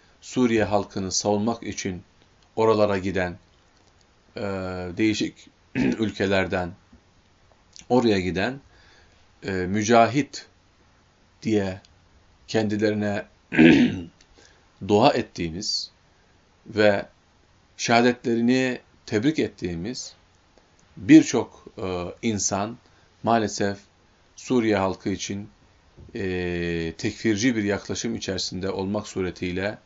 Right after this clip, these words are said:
birçok beri insanın kanına, canına girmek suretiyle, e, gerçekten kötü bir,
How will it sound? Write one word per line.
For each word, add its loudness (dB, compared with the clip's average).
birçok 0
beri 0
insanın -2
kanına, -2
canına -2
girmek -4
suretiyle, -6
e, -4
gerçekten -2
kötü -2
bir, 0